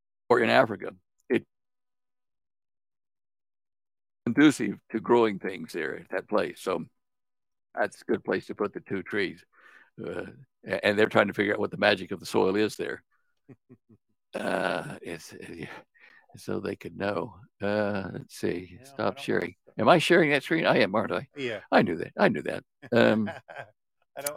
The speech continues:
Speaker 1: what
Speaker 2: we're,
Speaker 1: was I
Speaker 2: we're probably just about, we're getting close here. I mean, I'm over the two hour mark, so they're gonna cut me soon. Uh,
Speaker 1: Okay.
Speaker 2: I don't
Speaker 1: All right. I'm stopping sharing so I
Speaker 2: Yeah,
Speaker 1: can
Speaker 2: but
Speaker 1: say
Speaker 2: no,
Speaker 1: goodbye.
Speaker 2: that's okay. I, I mean, we really appreciate you coming on. I mean, this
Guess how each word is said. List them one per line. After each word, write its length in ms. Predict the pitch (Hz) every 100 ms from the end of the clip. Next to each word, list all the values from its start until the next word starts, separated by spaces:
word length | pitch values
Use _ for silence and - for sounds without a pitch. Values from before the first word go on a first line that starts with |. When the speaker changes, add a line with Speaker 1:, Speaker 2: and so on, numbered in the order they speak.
| 143
Speaker 1:
what 100 | 139
Speaker 2:
we're, 40 | 170
Speaker 1:
was 100 | -
I 40 |
Speaker 2:
we're 200 | 156 139 _ -
probably 260 | 190 196
just 380 | 165 170 220 - -
about, 420 | 180 165 170 165
we're 140 | 156 147
getting 280 | 160 151 135 160
close 260 | 139 120 -
here. 280 | 117 113 120
I 20 |
mean, 180 | 120 123
I'm 140 | 123
over 260 | 135 131 131
the 160 | 117 -
two 140 | 131 117
hour 240 | 120 107
mark, 240 | 101 101 - -
so 80 |
they're 140 | 107 117
gonna 200 | 113 107 -
cut 80 | 120
me 60 | 110
soon. 260 | - 120 101 _ _ _ _ -
Uh, 200 | 107 104
Speaker 1:
Okay. 380 | 120 113 110 104 120
Speaker 2:
I 60 |
don't 40 | 120
Speaker 1:
All 40 | 113
right. 160 | 107
I'm 120 | -
stopping 360 | - 131 127 110
sharing 360 | - 104 101 95
so 100 | 90
I 40 |
Speaker 2:
Yeah, 60 | 73
Speaker 1:
can 80 | -
Speaker 2:
but 40 |
Speaker 1:
say 100 | 95
Speaker 2:
no, 60 | -
Speaker 1:
goodbye. 280 | - 90 87
Speaker 2:
that's 100 | 147
okay. 140 | 147
I, 320 | 156 156 147 147 -
I 40 | 151
mean, 200 | 156 151
we 140 | 156
really 540 | 143 139 190 180 143
appreciate 480 | 135 143 131 131 120
you 100 | 117
coming 280 | 110 120 117
on. 380 | 120 113 98 98
I 20 |
mean, 220 | 101 104
this 120 | 120